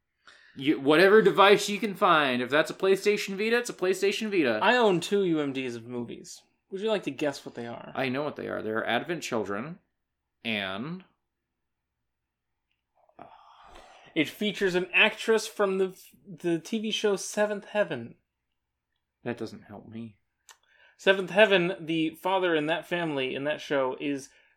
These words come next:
Speaker 2: the guy from Star Trek The Motion Picture who dies for pussy.
Speaker 1: I don't know.
Speaker 2: Stealth.
Speaker 1: What is Stealth?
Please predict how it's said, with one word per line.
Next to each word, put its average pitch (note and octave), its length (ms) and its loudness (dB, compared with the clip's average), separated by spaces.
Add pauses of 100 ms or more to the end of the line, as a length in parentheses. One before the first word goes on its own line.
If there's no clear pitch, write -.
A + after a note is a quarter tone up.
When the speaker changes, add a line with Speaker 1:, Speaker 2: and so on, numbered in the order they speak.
Speaker 2:
the D#3 80 -6
guy D#3+ 380 2
from E3+ 460 -2
Star G3 240 0
Trek G3 280 -2
The E3 220 -2
Motion F3 320 -4
Picture A#2+ 540 -4 (600)
who C#3+ 80 -4
dies D#3 300 -2
for E3 140 -12
pussy. - 460 -8 (920)
Speaker 1:
I C3+ 140 2
don't B2 120 0
know. G2+ 160 -8 (1800)
Speaker 2:
Stealth. - 960 0 (2500)
Speaker 1:
What B2+ 200 -8
is A#2+ 120 -8
Stealth? - 640 -14